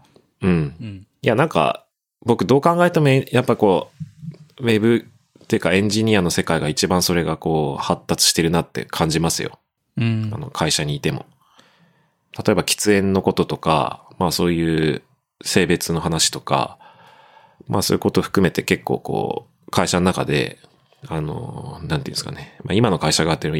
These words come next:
Speaker 1: 過去の会社でも、まあもう、自分たちの中ではこっちが常識だろうって切り替わったなっていうことを、そうじゃない部署の人に話した時に、「え、そうなの？」っていう反応が返ってくると結構やっぱ多かったんですよね。
Speaker 2: うん。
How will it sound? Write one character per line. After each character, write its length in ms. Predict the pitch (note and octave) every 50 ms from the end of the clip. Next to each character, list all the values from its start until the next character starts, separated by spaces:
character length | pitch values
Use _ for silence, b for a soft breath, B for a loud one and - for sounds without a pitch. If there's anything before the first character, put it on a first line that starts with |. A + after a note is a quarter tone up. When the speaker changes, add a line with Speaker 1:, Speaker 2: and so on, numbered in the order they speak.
| E2
Speaker 1:
過 180 | - - - -
去 80 | -
の 80 | E2 D2+
会 160 | - D2+ D#2
社 120 | - D#2 D2
で 100 | - C#2+
も、 340 | D#2+ E2+ - C#3 - - B B B B B B B B B B B B B B B B B B _ -
ま 160 | B2 B2 A2
あ 40 | D#2+
も 380 | F2 A2+ A2+ F2 D2+ - - _
う、 0 | _ _ _ _ _ _ _ _ _ _ _ _ -
自 100 | G#2+ A#2
分 100 | A#2 C3+
た 100 | C3+ C#3+
ち 80 | - -
の 60 | G2
中 160 | G#2 - -
で 40 | G2
は 60 | F2+
こ 100 | - -
っ 40 | -
ち 120 | - -
が 80 | G#2+ F#2+
常 120 | E2 F2
識 180 | E2+ - - G2
だ 100 | F#2+ F#2
ろ 60 | E2+
う 40 | D#2
っ 20 |
て 120 | - - -
切 120 | - F#2
り 60 | F#2
替 120 | F2+ - G#2
わ 60 | G#2
っ 80 | - -
た 60 | F2
な 100 | E2 E2
っ 60 | D#2
て 140 | - - D#2
い 40 | D2+
う 20 |
こ 100 | - D#2
と 120 | D#2+ - C#2+
を、 40 | C#2+
そ 140 | - -
う 20 | G2+
じ 60 | F2
ゃ 40 | D#2+
な 120 | E2+ F2
い 40 | E2
部 100 | D2+ E2+
署 100 | - D#2
の 60 | D#2
人 120 | D2 - D2+
に 60 | C#2+
話 200 | - D2+ - -
し 20 |
た 60 | -
時 200 | - - - -
に、 260 | C#2+ C#2+ C2+ - - - -
「え、 80 | G#2+
そ 140 | G#2+ - B2
う 20 | C3+
な 100 | F2 C#2+
の？」 100 | D#2 F2
っ 80 | -
て 220 | - _ - - D#2+
い 60 | C2+
う 40 | C2+
反 160 | - E2 E2
応 60 | D#2
が 60 | D2 D2
返 140 | - F2
っ 20 | -
て 120 | - -
く 80 | - -
る 40 | -
と 120 | - -
結 180 | - A2+ - -
構 300 | D2 C2 - - - _ _ -
や 100 | - F#2+
っ 20 |
ぱ 120 | - D#2+
多 140 | D#2 F#2 A2
か 140 | - - -
っ 60 | -
た 80 | - C#2+
ん 20 | C2+
で 60 | -
す 60 | -
よ 80 | - -
ね。 180 | - - _ _ _ _ _ -
Speaker 2:
う 40 | B2+
ん。 300 | A#2+ A2+ A2 G#2+ G#2+ A#2